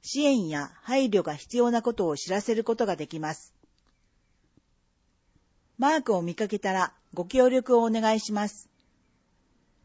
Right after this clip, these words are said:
バス、モノレールで席をお譲りください。バス停や商業施設などで声をかけるなどの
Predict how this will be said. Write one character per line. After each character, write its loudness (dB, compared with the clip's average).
バ 0
ス、 -10
モ -4
ノ 4
レ 6
ー 6
ル 0
で -4
席 0
を -2
お 0
譲 0
り 0
く -4
だ -2
さ -4
い。 -6
バ 0
ス -8
停 4
や 2
商 2
業 0
施 -8
設 -6
な -2
ど -2
で -4
声 4
を -4
か -10
け 0
る 0
な -2
ど -4
の -6